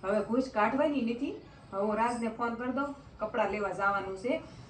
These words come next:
અ, હાર્દિક ગુજરિયા છે કે નહીં? જો મેં આગળ કાલના વીડિયોમાં કીધું હતું, છોકરી નાની થઈ ને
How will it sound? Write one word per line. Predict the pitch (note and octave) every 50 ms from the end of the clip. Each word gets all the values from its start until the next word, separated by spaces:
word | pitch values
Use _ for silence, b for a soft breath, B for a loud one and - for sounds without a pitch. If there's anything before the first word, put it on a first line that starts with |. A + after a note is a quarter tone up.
| B B -
અ, | -
હાર્દિક | F3+ F3+ F#3 F3+ F3+ F#3 G#3 G#3 G#3 G#3+ - F3+
ગુજરિયા | G3+ G#3+ G#3 G#3+ A3+ A3 A3 G#3+
છે | G3+ - C#4+ D4+
કે | D4 C#4+
નહીં? | A3 G3 F3+ E3
જો | F#3 A3
મેં | B3 B3+ B3+ A#3 G#3+ G#3
આગળ | G#3+ G#3 G3 G3+ F#3+
કાલના | F#3 - G#3 G#3 G3+ G3+ G3
વીડિયોમાં | F#3 F#3 G3+ G3+ G3+ G3+ F#3 F3+ E3+ -
કીધું | A3 G#3 G#3 G#3
હતું, | - G#3
છોકરી | - - A3+ A3 A3 A3+
નાની | G#3 A3 A3+ A3+ A3
થઈ | - C#4 C#4
ને | C4 A#3+ G#3